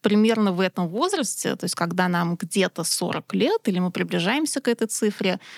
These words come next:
ам, очень многие люди сворачивают корпоративные карьеры и уходят, э, в такие сферы, как коучинг, а, психология, нутрицептика или нутрициология,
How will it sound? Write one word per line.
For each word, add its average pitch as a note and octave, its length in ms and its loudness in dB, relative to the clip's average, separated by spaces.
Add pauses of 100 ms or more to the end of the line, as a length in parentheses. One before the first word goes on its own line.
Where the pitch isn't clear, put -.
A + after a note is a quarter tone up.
(320)
ам, G3 380 0
очень A#3+ 320 4
многие A3+ 640 2
люди A3 500 4
сворачивают F#3 840 -2
корпоративные E3 680 -2
карьеры C#4+ 520 0
и G#3 180 -2
уходят, G#3+ 680 2 (120)
э, F#3+ 460 4
в F3 580 2
такие E3+ 300 -4
сферы, - 320 -4
как - 220 -8
коучинг, G#3+ 840 2 (460)
а, F#3 140 2
психология, F#3 1040 0
нутрицептика F#3+ 1300 0 (120)
или G3+ 160 -2
нутрициология, - 880 -4